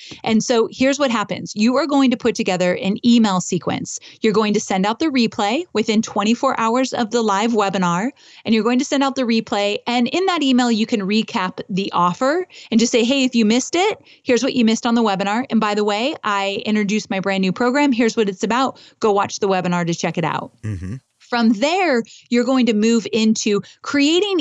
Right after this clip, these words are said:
Speaker 1: emails that either tell a story of a case study or a testimonial or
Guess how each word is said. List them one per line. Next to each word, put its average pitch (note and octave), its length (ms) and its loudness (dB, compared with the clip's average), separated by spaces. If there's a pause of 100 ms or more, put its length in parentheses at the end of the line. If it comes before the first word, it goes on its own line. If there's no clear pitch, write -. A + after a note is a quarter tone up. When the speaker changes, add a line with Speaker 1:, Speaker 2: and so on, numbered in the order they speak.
Speaker 1:
emails G#3 600 2
that G#3 300 -2
either G#3 320 0
tell A#3 320 -2
a G3 60 0
story B3 580 0
of B3+ 100 -4
a G3+ 60 0
case G#3 320 -2
study A#3+ 520 0
or G#3+ 140 2
a F3+ 60 0
testimonial G#3+ 880 0 (240)
or G#3 240 0